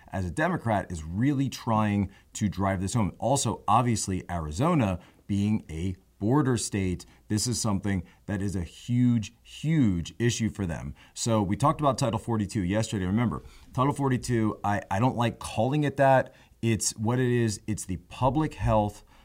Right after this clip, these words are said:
migration order. So it's a moratorium on migration during the pandemic. That's what Title forty-two is. And so President Biden, and we've now seen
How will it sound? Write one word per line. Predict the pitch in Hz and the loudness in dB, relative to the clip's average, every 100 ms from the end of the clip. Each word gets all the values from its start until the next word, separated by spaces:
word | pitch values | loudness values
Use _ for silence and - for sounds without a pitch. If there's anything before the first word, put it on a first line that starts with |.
| - | -8
migration | 95 87 92 101 104 - 98 95 - - _ - | -4 -4 -2 0 0 0 0 -2 -4 -18 _ -10
order. | 98 95 67 - - - | -4 -2 -2 -10 -18 -10
So | - | -4
it's | 95 | -2
a | 90 | 0
moratorium | 95 135 147 127 117 117 107 | 2 2 0 0 0 2 2
on | 98 | 2
migration | 92 87 92 87 101 87 80 - _ | 0 0 -2 -2 -2 -4 -4 -10 _
during | - 98 95 90 | -4 -2 0 -2
the | |
pandemic. | 85 95 82 65 53 - - | -4 -4 -4 -6 -12 -16 -10
That's | - 104 - | -4 -4 -4
what | 87 | -6
Title | 92 85 | -4 -6
forty-two | - 82 78 - 67 - | -6 -8 -8 -10 -12 -14
is. | - - - - - - | -16 -18 -20 -20 -12 -2
And | 107 | -2
so | - 110 95 87 - _ | 0 0 0 -2 -6 _
President | - 107 98 | -4 0 4
Biden, | 143 175 165 110 98 | 6 6 4 2 0
and | 98 | 0
we've | 98 | 0
now | 107 127 | 2 2
seen | 120 123 113 104 98 | 2 2 2 2 0